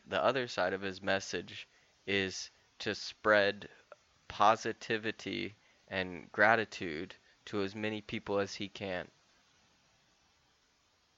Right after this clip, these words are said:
and help people out, you know, help people make the decisions they need to in life to,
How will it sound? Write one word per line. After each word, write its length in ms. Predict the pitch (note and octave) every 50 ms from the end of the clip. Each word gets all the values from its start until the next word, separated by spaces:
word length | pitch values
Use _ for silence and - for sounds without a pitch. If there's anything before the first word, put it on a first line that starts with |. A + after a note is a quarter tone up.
| _ _ -
and 500 | G#2 G2+ G2+ G2 F#2+ F#2+ F#2 F#2 - - - _ _ _ _ _ _ _ _ _ _ _ _ _ _ _ _ _ _ _ _ _ _ -
help 480 | - - - - B2 A#2+ B2 - - - - _
people 500 | - - A2 G2 - - F2+ D#2+ C#2+ - - _ _ _ _ _ _ _ _ _ _ _ _ _ _ _ _ _ _ _ _ _ _ _ _ _ -
out, 340 | F#2+ G#2+ A2 G#2 E2 - - _ _ _ _
you 140 | - G2 G2
know, 100 | F#2+ F#2+
help 300 | D#2+ - A2 A2 A2+ -
people 340 | - - A#2 G#2 - A2 G#2
make 380 | G#2 G#2 G2+ G2 - _ - - _
the 100 | - A2+
decisions 640 | G2 - G2+ - - - A#2+ A#2 A2+ A2+ G#2+ G#2 -
they 120 | - G2
need 240 | G2+ G#2 G#2+ A2 G#2
to 160 | - - G2
in 100 | G2 F#2+
life 440 | G2+ G#2 G#2+ G#2+ G2 F#2+ - - - - - - - _ _ _
to, 160 | - - F2+